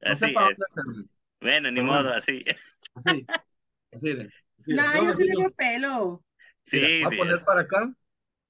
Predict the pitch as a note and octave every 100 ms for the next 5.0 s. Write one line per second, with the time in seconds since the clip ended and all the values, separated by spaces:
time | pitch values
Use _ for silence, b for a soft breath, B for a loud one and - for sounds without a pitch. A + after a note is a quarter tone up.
0 | _ - B2+ E3 E3+ E3 D3+ D#3+ C#3 C3+
1 | C3 D#3+ E3 - B B B B - G2+
2 | G2+ F2+ G2+ G#2 G2 G2 F#2+ - G2 G2
3 | G2 B2+ C#3 C#3+ D3 C#3 A2 - F#2+ -
4 | G#2 C3+ - C#3+ C3+ D3 E3 F3 D3 A#2+